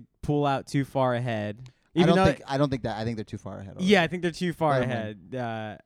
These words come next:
Speaker 1: Uh, and then we got, uh, and a little bit later, Clippers Raptors.
Speaker 2: Man, you, we, it has to play, like, six D chess right here because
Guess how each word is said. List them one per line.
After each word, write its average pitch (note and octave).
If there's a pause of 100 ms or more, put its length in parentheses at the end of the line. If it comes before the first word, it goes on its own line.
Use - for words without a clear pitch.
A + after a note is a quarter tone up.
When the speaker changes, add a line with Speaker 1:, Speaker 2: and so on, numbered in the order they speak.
(140)
Speaker 1:
Uh, B2+ (760)
and D3
then D3+
we D3+
got, C#3+
uh, C3 (100)
and A#2+
a A#2+
little C3+
bit B2
later, A#2+ (180)
Clippers A#2+
Raptors. G#2 (580)
Speaker 2:
Man, C3
you, B2
we, C3+
it C3+
has D3+
to B2+
play, A#2
like, G#2
six G#2+
D A2
chess G#2
right G2+
here G2
because G2+